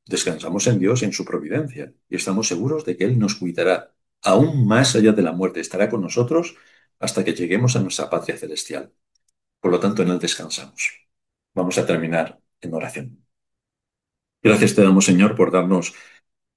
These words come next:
con todo este texto la confirmación de cómo tú te mueves en todo el universo, cómo gobiernas y dominas sobre el reino de los hombres, cómo absolutamente nada se escapa de tu dominio,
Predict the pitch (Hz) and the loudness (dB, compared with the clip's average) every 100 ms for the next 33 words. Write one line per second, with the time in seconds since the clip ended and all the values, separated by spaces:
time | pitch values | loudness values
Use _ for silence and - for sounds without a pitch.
0 | _ _ _ _ - 87 85 76 - - | _ _ _ _ 0 2 2 -2 -10 -14
1 | _ _ _ _ _ _ _ - _ _ | _ _ _ _ _ _ _ -20 _ _
2 | _ _ _ - 104 101 - 92 104 - | _ _ _ 2 4 4 2 2 2 2
3 | 143 139 - _ _ _ _ - 90 85 | 2 0 -2 _ _ _ _ 0 2 2
4 | 80 - - 92 - 92 85 - 104 98 | -2 -4 0 0 2 -2 -2 0 2 2
5 | 90 110 98 110 95 87 101 87 85 85 | 2 2 2 0 -2 -2 -2 -2 -6 -10
6 | 76 76 98 95 87 85 80 110 - 107 | -16 -6 0 2 0 -2 0 0 0 -4
7 | 101 87 92 87 - - - 98 101 101 | -2 -2 -2 -4 -6 -4 -2 2 0 2
8 | 95 95 95 78 92 92 87 90 85 - | -2 -2 -4 -4 -4 -2 0 0 0 0
9 | 95 92 82 80 - 117 92 92 - 87 | -2 -2 -4 -4 2 2 2 0 -2 -4
10 | 80 80 - 87 95 90 82 82 92 87 | -4 -6 -6 -4 -4 -4 -4 -2 0 2
11 | 82 - _ - - _ - 110 - 98 | 0 -6 _ -20 -20 _ -4 -2 0 2
12 | 98 87 85 95 80 98 104 87 - | 2 2 0 -2 2 6 6 6 0